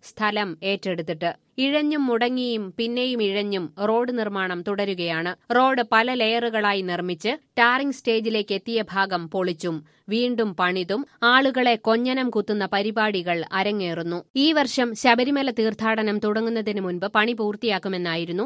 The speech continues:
നിർമ്മാണ ചുമതലയുള്ള കെ എസ് ടി പിയുടെയും പൊതുമരാമത്ത് മന്ത്രിയുടെയും ഉറപ്പ്. ഈ പ്രഖ്യാപനം കേട്ട് വീതി കൂടിയ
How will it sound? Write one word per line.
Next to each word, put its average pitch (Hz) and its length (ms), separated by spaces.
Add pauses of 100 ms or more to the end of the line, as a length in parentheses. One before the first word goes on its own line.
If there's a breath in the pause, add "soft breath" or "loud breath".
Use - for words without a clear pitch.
നിർമ്മാണ 247 380
ചുമതലയുള്ള 208 640 (200)
കെ 240 200
എസ് 269 240
ടി 240 120
പിയുടെയും 196 680
പൊതുമരാമത്ത് 240 760
മന്ത്രിയുടെയും 180 720 (100)
ഉറപ്പ്. 180 400 (200)
ഈ 269 160
പ്രഖ്യാപനം 233 680
കേട്ട് 185 300 (300)
വീതി 269 380
കൂടിയ 226 440